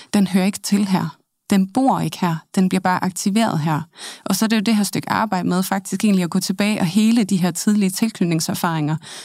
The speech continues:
Og så lige prøv at spørge dig selv, "Den følelse, jeg mærker inde i min krop lige nu." Og hvis du har brug for at komme i kontakt med det, så prøv at spørge dig selv, "Hvor mærker jeg det henne?"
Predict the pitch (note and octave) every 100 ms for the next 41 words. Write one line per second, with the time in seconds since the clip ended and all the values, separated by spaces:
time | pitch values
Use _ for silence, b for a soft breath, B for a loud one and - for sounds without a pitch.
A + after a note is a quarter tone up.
0 | B - A#3 G#3+ A#3 - A3+ - G#3+ F#3+
1 | F#3+ G3+ G#3 G3+ - G3+ G#3 G#3 F#3+ D#3+
2 | E3+ F#3+ F#3+ E3+ E3+ D#3+ - E3+ - E3+
3 | E3 E3 b b b b b - F3 F3+
4 | F#3 - - F#3 G#3 F#3+ F#3 F#3+ E3+ -
5 | E3+ E3 G#3+ A3 F#3 E3 - - F#3+ -
6 | F3+ D#3+ G3 G3 A3 E3+ E3 E3+ D#3+ D#3+
7 | E3+ E3